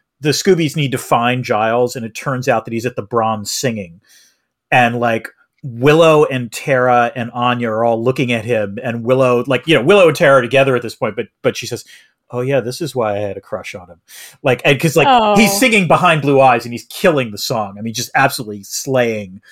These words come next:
Speaker 1: the song. He's a great singer, and so, yeah,
Speaker 2: And
Speaker 1: it's
Speaker 2: I
Speaker 1: really
Speaker 2: am
Speaker 1: fun.
Speaker 2: glad he's gotten, you know, his acting career's gone on. He's
Speaker 1: Yeah.
Speaker 2: great in Ted Lasso.
Speaker 1: He was, yeah, yeah,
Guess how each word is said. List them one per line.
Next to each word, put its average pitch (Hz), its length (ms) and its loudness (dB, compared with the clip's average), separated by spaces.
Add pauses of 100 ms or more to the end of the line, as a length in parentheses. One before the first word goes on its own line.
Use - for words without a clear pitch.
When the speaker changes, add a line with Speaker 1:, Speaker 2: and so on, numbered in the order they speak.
(300)
Speaker 1:
the 127 80 -4
song. 104 360 -2
He's 117 140 -10
a 104 40 -8
great 123 240 2
singer, 92 440 -8
and 107 120 -16
so, 95 380 -8
yeah, - 180 -8
Speaker 2:
And 269 120 0
Speaker 1:
it's 320 40 2
Speaker 2:
I 359 40 4
Speaker 1:
really 349 100 4
Speaker 2:
am 330 100 2
Speaker 1:
fun. 311 60 -4
Speaker 2:
glad 262 320 4
he's 247 160 -4
gotten, 220 300 -2
you 208 160 -2
know, 196 160 -2
his 190 240 -4
acting 185 320 -4
career's 185 240 -6
gone 180 160 -10
on. 180 180 -8
He's 175 220 -6
Speaker 1:
Yeah. 127 80 4
Speaker 2:
great 175 280 0
in 175 160 -10
Ted 165 200 -8
Lasso. 156 340 -6
Speaker 1:
He 156 80 4
was, 160 320 4
yeah, 123 160 0
yeah, 110 140 -8